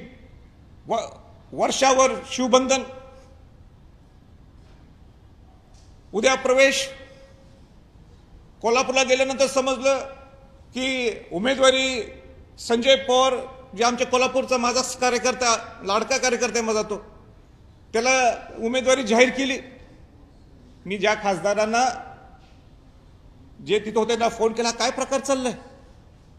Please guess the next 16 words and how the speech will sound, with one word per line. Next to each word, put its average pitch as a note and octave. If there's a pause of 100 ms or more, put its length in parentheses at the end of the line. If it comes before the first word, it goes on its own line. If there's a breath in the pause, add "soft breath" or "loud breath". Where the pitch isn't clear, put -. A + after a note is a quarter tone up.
(1500)
आणि D#3
तेही A3
गप्प G3+
झाले, G#3+
काही A3+
बोलू F#3+
शकले A3
नाही. E3 (1600)
मंत्री F#3+
महोदयांना C#4
फोन C4+
केला, C4+
"हे A#3
काय A#3+
प्रकार C4+
आहे?" C4